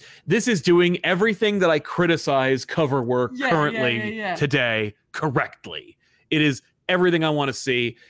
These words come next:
Speaker 1: It is not classic. It is something new.
Speaker 2: Right,
Speaker 1: While
Speaker 2: right, right,
Speaker 1: also
Speaker 2: right.
Speaker 1: paying attention to what came before.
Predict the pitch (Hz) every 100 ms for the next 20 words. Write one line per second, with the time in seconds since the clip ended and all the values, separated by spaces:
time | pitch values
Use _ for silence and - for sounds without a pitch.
0 | _ 160 151 113 131 143 151 - 143 123
1 | 117 120 117 - _ _ _ _ _ 151
2 | 143 107 - 135 123 135 127 123 113 101
3 | 85 - _ 175 160 156 127 143 147 160
4 | 151 165 151 - 147 151 160 165 - 135
5 | 117 123 120 127 117 117 - 117 117 -
6 | 120 113 110